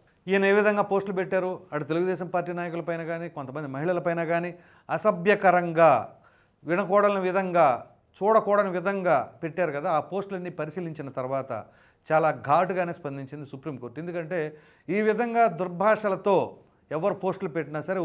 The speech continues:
ఉపేక్షించేది లేదు అని చెప్పేసి అంటూనే, అసలు మీరు సుప్రీంకోర్టుకి ఎందుకు వచ్చారు? Already హైకోర్టులో ఈ కేసు పెండింగ్లో ఉండగా మీరు సుప్రీంకోర్టుకి రావాల్సిన అవసరం ఏంటి? ఏదైనా ఉంటే హైకోర్టులోనే తెచ్చుకోవాలి కదా.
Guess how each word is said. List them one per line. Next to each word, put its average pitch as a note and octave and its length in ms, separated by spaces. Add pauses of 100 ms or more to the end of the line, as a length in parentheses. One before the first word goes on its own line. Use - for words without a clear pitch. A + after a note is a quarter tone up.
ఉపేక్షించేది F3 720
లేదు D3+ 260 (480)
అని D#3 280
చెప్పేసి C#3 280 (140)
అంటూనే, F3+ 420 (600)
అసలు C4+ 240
మీరు C4 160
సుప్రీంకోర్టుకి C#4 640
ఎందుకు A#3 180
వచ్చారు? - 260 (1200)
Already A3 340 (320)
హైకోర్టులో A#3+ 580 (120)
ఈ - 20 (120)
కేసు G#3 220 (200)
పెండింగ్లో G3 380 (120)
ఉండగా A#2 320 (400)
మీరు A3 120 (120)
సుప్రీంకోర్టుకి A#3 640
రావాల్సిన F#3+ 360 (140)
అవసరం D3+ 380
ఏంటి? B2+ 260 (560)
ఏదైనా A#3+ 340
ఉంటే B3 220
హైకోర్టులోనే B3 560
తెచ్చుకోవాలి A3 400
కదా. F#3+ 140